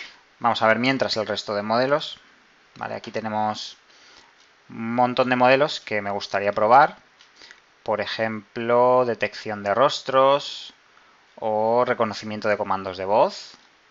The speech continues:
Vale, este estaría interesante para, por ejemplo, enviar comandos a nuestro P C que reconociera nuestra voz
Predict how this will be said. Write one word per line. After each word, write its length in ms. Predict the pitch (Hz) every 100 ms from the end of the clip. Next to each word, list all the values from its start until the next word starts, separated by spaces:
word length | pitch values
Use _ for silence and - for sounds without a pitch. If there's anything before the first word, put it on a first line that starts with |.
| _ _ _ _ _ _ _ 110
Vale, 340 | 104 98 113
este 220 | 127 -
estaría 300 | 107 110 101
interesante 680 | 101 98 98 - 104 104 151
para, 260 | 135 107
por 120 | 98 95
ejemplo, 480 | 107 101 110 104
enviar 600 | 104 101 101 98 98 95
comandos 480 | - 98 98 101 92
a 60 | 98
nuestro 340 | 98 - 110
P 100 | 117
C 280 | - 151 233 - - - - - -
que 320 | 117 107 101
reconociera 640 | 101 101 95 123 123 104
nuestra 420 | 98 98 - 107 117
voz 460 | 147 220 - -